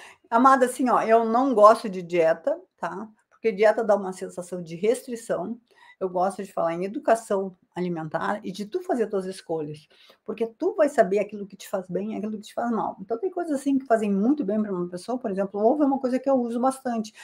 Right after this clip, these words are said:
Tem pessoas que são alérgicas a ovo. Então, assim, o teu corpo vai dizer aquilo que tu precisa,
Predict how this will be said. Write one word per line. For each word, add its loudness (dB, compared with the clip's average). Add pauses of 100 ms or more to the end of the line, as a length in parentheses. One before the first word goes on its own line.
(100)
Tem -2
pessoas -2
que -20
são -2
alérgicas 2
a 2
ovo. -2
Então, 0
assim, -4
o -4
teu 0
corpo 0
vai 4
dizer 0
aquilo -4
que -16
tu -20
precisa, -4